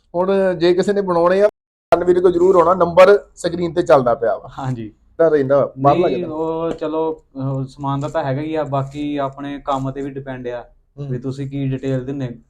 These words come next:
Speaker 1: ਇਸੇ ਫੀਲਡ ਨੂੰ ਕਿੱਦਾਂ ਚੁਣਿਆ ਤੁਸੀਂ ਫਿਰ? ਇੱਧਰ ਕਿੱਦਾਂ ਆਏ?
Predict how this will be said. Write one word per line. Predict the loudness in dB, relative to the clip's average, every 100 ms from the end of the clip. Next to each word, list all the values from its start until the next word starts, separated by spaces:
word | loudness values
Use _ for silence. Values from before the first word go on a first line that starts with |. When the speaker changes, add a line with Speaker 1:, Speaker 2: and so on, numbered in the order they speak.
| _ -20
Speaker 1:
ਇਸੇ | -12 -6 2 4
ਫੀਲਡ | 4 2 2
ਨੂੰ | 2 2 0 0
ਕਿੱਦਾਂ | 2 4 4
ਚੁਣਿਆ | 4 2 2
ਤੁਸੀਂ | 0 -6 -6
ਫਿਰ? | -6 -8 -12 _ _ -10
ਇੱਧਰ | -6 -4
ਕਿੱਦਾਂ | -4 -4
ਆਏ? | -6